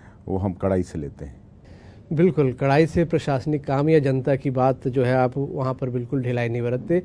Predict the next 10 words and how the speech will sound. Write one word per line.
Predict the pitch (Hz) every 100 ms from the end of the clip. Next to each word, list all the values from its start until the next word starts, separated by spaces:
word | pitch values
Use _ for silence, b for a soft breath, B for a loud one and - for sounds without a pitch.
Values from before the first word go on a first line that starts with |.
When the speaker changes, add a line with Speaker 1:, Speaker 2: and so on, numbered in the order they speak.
| B B B -
Speaker 2:
एक | 180 190
चीज़ | 214 175
और | 180
भी | 190 208
जो | 190
चर्चा | 175 151 175
का | 175
विषय | 147 139 160
होती | 151 139 160
है, | 143 143 -